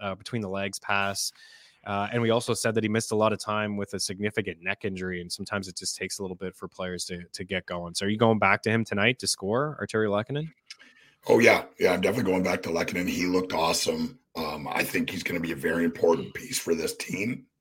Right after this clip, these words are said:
Speaker 2: uh, going forward. I don't think that should be any surprise to anybody. And, uh, of course, McKinnon plus one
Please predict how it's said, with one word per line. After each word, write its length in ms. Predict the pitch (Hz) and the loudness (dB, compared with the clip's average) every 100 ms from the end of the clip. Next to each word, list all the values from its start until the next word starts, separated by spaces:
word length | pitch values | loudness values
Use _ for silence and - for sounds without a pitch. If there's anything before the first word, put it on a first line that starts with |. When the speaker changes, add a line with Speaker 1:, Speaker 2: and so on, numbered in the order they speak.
| _ - | _ -2
Speaker 2:
uh, 200 | 87 82 | 0 0
going 260 | 82 87 85 | 2 0 2
forward. 340 | - 85 87 | 4 8 8
I 40 | 82 | 6
don't 120 | 82 | 0
think 140 | 82 | -4
that 120 | 78 73 | -6 -6
should 120 | - | -4
be 120 | 82 | -4
any 100 | 78 | -4
surprise 420 | 78 - 80 78 78 | -4 -6 -4 -4 -2
to 40 | |
anybody. 440 | 78 73 78 80 - - - - - | -4 -4 -4 -4 -6 -12 -20 -20 -6
And, 200 | 87 85 | -2 0
uh, 260 | 82 82 80 | 2 2 2
of 80 | - | 0
course, 320 | - 98 - | 2 4 2
McKinnon 400 | - - - - - | -2 -4 -2 -4 -6
plus 260 | - - | -4 -4
one 80 | - | -4